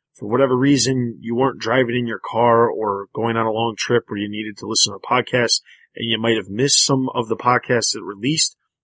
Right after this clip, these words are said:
head over to the website to check out your latest, the latest episodes that have released from your favorite podcast that we have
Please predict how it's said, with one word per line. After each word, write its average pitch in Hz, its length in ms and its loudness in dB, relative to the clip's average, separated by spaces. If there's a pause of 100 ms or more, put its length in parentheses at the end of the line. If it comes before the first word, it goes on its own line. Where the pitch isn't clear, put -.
(180)
head 131 120 0
over 131 160 2
to - 100 -10
the - 60 -8
website 120 400 2
to - 80 -20
check - 240 -2
out 120 200 2 (240)
your 123 240 -2
latest, 117 440 0 (260)
the 110 140 -8
latest 135 440 -2
episodes 98 600 -4 (320)
that - 100 -6
have 95 80 -10
released 98 420 0
from 107 260 -8 (120)
your 104 180 -16
favorite 98 400 -10
podcast 127 540 0
that 101 100 -16
we 104 120 -18
have 101 240 -8